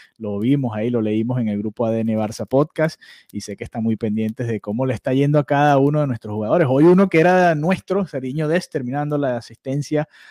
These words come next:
a Pulisic para el triunfo de Estados Unidos, y Estados Unidos avanzó a la siguiente ronda. Memphis también fue titular, por ejemplo, en su partido, y, y bueno, el otro día con España también mucha presencia blaugrana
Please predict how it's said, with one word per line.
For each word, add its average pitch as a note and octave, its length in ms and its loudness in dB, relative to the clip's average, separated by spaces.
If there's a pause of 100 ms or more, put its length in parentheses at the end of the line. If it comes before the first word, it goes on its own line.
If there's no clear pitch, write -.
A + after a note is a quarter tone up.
(140)
a B2 160 -4
Pulisic F3+ 540 2
para A#2 160 -2
el G2+ 80 -6
triunfo A#2 320 -4
de B2 60 0
Estados B2 360 -6
Unidos, D#3+ 320 2
y B2 40 2
Estados G2+ 260 -6
Unidos G#2+ 200 2
avanzó G#2 460 -2 (400)
a A2+ 100 -8
la G2+ 140 -6
siguiente G#2+ 560 -4
ronda. A#2 500 0
Memphis D3 440 2
también A#2 280 -2
fue C3+ 140 -10
titular, A#2+ 480 -4
por G2+ 160 -10
ejemplo, A2 460 -6
en F#2+ 80 -8
su G2 120 -20
partido, B2+ 640 2 (300)
y, G2+ 280 -8
y G#2 60 -6
bueno, G2+ 220 -2
el G2 60 -2
otro A2 200 0
día A#2+ 160 2
con A#2 140 0
España A2+ 340 -2
también G#2+ 320 0 (100)
mucha A#2 360 0
presencia A2 500 -6
blaugrana G2+ 580 -2